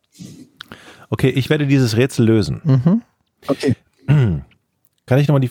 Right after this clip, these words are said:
Speaker 1: ah, ha, ha, war ein Witz. Der achtjährige Junge bekommt einen polizeilichen Akteneintrag.
Speaker 3: <clears throat>
Speaker 1: Was? Wie bitte?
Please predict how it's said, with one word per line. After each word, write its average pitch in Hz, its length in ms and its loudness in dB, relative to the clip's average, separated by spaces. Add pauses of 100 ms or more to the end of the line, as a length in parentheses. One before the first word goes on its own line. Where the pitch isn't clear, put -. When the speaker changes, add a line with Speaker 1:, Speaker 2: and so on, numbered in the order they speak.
Speaker 1:
ah, 135 300 2
ha, 110 180 2
ha, 92 200 2
war 85 80 2
ein 87 140 -2
Witz. - 220 -8 (840)
Der 123 140 0
achtjährige 127 400 0
Junge 92 380 2 (160)
bekommt 123 320 0
einen 107 220 2 (180)
polizeilichen 131 720 0 (100)
Akteneintrag. 95 1400 -2 (920)
Speaker 3:
<clears throat> 180 60 2 (880)
Speaker 1:
Was? 151 300 -2 (1700)
Wie 113 80 0
bitte? 214 260 0